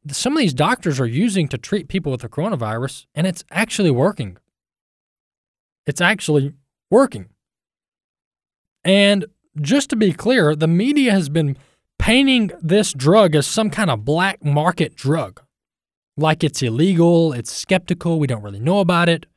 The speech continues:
but here we are using it, it's risky. That's not the case at all. Yes, it is true that this drug has not historically been used to cr-, treat the coronavirus,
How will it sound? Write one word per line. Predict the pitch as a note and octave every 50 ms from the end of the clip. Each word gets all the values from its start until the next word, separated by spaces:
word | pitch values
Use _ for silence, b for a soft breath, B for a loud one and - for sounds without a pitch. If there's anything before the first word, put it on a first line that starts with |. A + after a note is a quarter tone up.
| _ _ _ -
but | - -
here | - F#3+ A3+
we | A3 A3 A3
are | G#3+ G#3+ G#3
using | F#3+ A3 B3 A3 F#3 F3+ E3+
it, | E3 E3+ E3+ - _
it's | - C#3+ - -
risky. | F3+ B3 C4+ - - - G3 F#3 F#3 E3+ - _ _ _ _ _ _ _ _ _ _ _ _ _ _ -
That's | G#3+ B3 - - - - _ _ _ _ _ _ _ _ _
not | - E3 F3 A3 B3+ C#4 C4+
the | - A#3+
case | - - - C4 A#3+ - -
at | A#3
all. | A3 B3 C#4+ D4+ C4+ D#3+ A#2 - _ _ _ _ _ _ _ _ _ _ _ _ _ _ _ _ _ _ _ _ _ _ _ _ _ _ _ _ _ _ -
Yes, | D#3 G3+ C4 C#4+ C#4+ - - -
it | F#3 G3+
is | G3 E3+ D#3+ -
true | - - - C4 C4+ A#3 G3+
that | E3 D#3+ C#3+
this | - G#3+ F3+ -
drug | C3+ C#3 F3 G#3+ G#3+ G3 F#3 -
has | D#3 D#3+ D#3 C#3 F3+
not | F#3 E3+ C#3+
historically | B2 D3 C3+ - - G3+ A3 A3+ G#3+ - E3+ D#3 D3+
been | D3 E3+ D#3+ D3+
used | D3+ E3 E3+ - -
to | - C#3
cr-, | - - E3+ E3+ -
treat | - - G3 F#3
the | - D3
coronavirus, | - - C3 D3 G3+ D4 D4+ A#3 D#3+ C3+ A#2 A#2 B2 D3+ F#3 - - - -